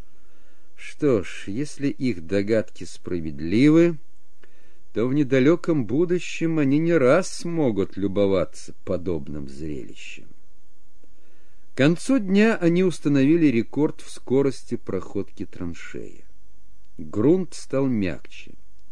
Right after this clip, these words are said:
и Бартон продвигался вперёд настолько быстро, что далеко опередил Дэвиса.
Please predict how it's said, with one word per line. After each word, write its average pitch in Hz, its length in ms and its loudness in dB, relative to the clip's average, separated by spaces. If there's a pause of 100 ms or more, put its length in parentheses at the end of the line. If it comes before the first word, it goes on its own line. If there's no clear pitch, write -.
(260)
и 71 100 -4
Бартон 160 680 2
продвигался 95 840 -2
вперёд 104 480 0
настолько 165 680 -2
быстро, 98 720 -2 (400)
что - 420 0
далеко 165 580 2
опередил 90 720 -4 (140)
Дэвиса. 76 680 -6